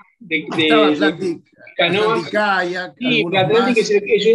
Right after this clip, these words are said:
Speaker 1: es el diseño más convencional.
Speaker 2: Claro,
Speaker 1: Hay,
Speaker 2: claro.
Speaker 1: sabemos perfectamente que hay un montón de canotajes, gente que fabrica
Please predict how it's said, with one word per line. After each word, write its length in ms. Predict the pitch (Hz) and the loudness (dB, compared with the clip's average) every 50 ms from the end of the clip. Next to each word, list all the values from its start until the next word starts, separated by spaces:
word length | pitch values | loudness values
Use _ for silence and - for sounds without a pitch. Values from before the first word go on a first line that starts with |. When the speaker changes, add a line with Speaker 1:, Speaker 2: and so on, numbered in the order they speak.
| 233 | 6
Speaker 1:
es 140 | 202 180 180 | 4 4 4
el 80 | 202 185 | 2 2
diseño 300 | 185 180 202 202 208 202 | 2 2 4 2 2 2
más 120 | 196 185 185 | 0 -2 -2
convencional. 720 | 196 180 180 180 170 175 185 185 226 208 170 151 - - _ _ _ _ _ _ _ _ | 0 0 2 0 0 -2 -2 0 0 0 0 -2 -4 -10 _ _ _ _ _ _ _ _
Speaker 2:
Claro, 200 | - 151 156 - | -8 -4 -2 0
Speaker 1:
Hay, 140 | 190 180 - | 0 0 0
Speaker 2:
claro. 420 | - - - - 180 202 233 240 | -4 -8 -8 -4 0 0 0 0
Speaker 1:
sabemos 380 | - 180 185 202 226 233 202 - | 0 -2 -2 0 0 0 -2 0
perfectamente 600 | 202 180 185 196 185 175 190 185 196 202 208 202 | -2 -2 -2 -2 -2 0 0 0 0 2 0 2
que 80 | 196 190 | 2 2
hay 100 | 185 185 | 2 4
un 60 | 180 | 2
montón 280 | 180 175 175 175 208 220 | 2 0 2 2 2 4
de 120 | - - - | 4 2 2
canotajes, 480 | - 185 180 180 - 208 - - - - _ | 2 -2 -4 -2 -4 -4 -6 -6 -8 -8 _
gente 180 | 202 196 202 | -4 0 0
que 120 | 185 170 - | 0 0 0
fabrica 540 | 160 160 165 170 196 185 180 208 202 202 | -2 -4 -2 -2 -2 -2 0 0 0 0